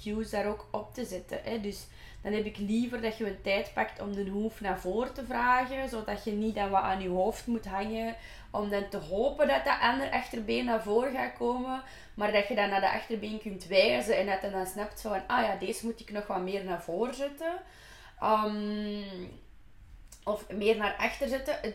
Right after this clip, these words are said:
Dat, als ze dat kunnen, is dat sowieso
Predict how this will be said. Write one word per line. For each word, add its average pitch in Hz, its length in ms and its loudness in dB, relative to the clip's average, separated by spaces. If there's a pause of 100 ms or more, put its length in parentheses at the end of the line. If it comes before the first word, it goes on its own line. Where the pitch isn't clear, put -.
(120)
Dat, 220 240 8
als 240 260 8
ze 254 80 -2
dat 220 180 6 (140)
kunnen, 311 460 4 (480)
is 247 180 -2
dat 214 200 8
sowieso 214 1300 6